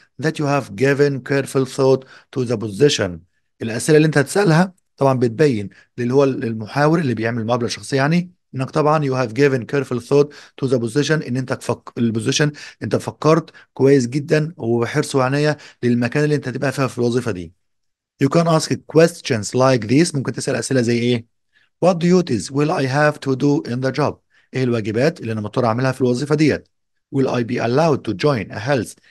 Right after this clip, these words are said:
insurance program؟ هل أنا هبقى مسموح لي إن أنضم لنظام التأمين الصحي؟ برنامج نظام التأمين الصحي؟ Does the company provide opportunities for further education؟ هل الشركة بتزودنا بفرص، بتمنحنا فرص يعني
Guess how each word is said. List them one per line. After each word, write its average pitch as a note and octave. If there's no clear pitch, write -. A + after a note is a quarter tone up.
insurance A#2
program؟ E3
هل D3
أنا C#3+
هبقى A2+
مسموح C3+
لي F#2+
إن A2+
أنضم A2+
لنظام A2+
التأمين C3+
الصحي؟ E3
برنامج A#2
نظام B2
التأمين B2+
الصحي؟ E3
Does E3+
the E3+
company F3+
provide D#3+
opportunities D#3
for C3+
further D3
education؟ C3+
هل D3
الشركة D3+
بتزودنا A#2+
بفرص، B2+
بتمنحنا C#3
فرص C#3+
يعني C#3